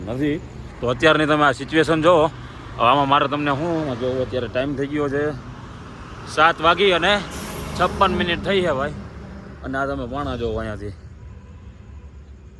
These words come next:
આ ધૂળ ઉડે છે. પહેલાં તો આપણે જરાક બે મિનિટ હમણાં, હમણાં આવતા રહીને તમને ખાલી દર્શન કરાવું. આ પાણા જોવો, આ પાણો જોવો, આ જોવો.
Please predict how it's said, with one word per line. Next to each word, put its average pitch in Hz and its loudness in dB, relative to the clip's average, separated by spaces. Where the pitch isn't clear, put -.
આ 107 -2
ધૂળ 131 -4
ઉડે 143 -2
છે. 120 -2
પહેલાં 120 -4
તો 117 -4
આપણે 113 -8
જરાક 110 -8
બે 117 -8
મિનિટ 110 -10
હમણાં, 127 -8
હમણાં 131 0
આવતા 117 0
રહીને 131 -2
તમને 117 -6
ખાલી 113 -6
દર્શન 123 -6
કરાવું. 123 -4
આ 110 -4
પાણા 117 -2
જોવો, 98 -8
આ 120 6
પાણો 127 0
જોવો, 123 4
આ 123 8
જોવો. 113 2